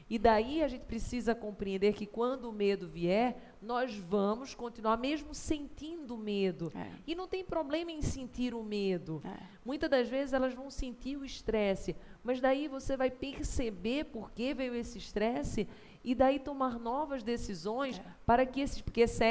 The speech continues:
Speaker 1: estresse é excesso de presente, dizem, né, que,
Speaker 2: É.
Speaker 1: na verdade,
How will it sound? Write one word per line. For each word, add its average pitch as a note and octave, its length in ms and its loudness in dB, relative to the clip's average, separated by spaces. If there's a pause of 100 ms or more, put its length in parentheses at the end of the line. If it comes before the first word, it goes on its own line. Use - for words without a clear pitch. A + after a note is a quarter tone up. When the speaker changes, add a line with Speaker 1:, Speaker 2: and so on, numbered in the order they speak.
(280)
Speaker 1:
estresse A3+ 480 4
é - 20 6
excesso A#3+ 340 6
de B3+ 60 -8
presente, A3+ 580 4
dizem, G3 320 4
né, G3 120 2
que, G3+ 160 -2 (280)
Speaker 2:
É. F3+ 140 -4
Speaker 1:
na G3 80 4
verdade, G#3 300 8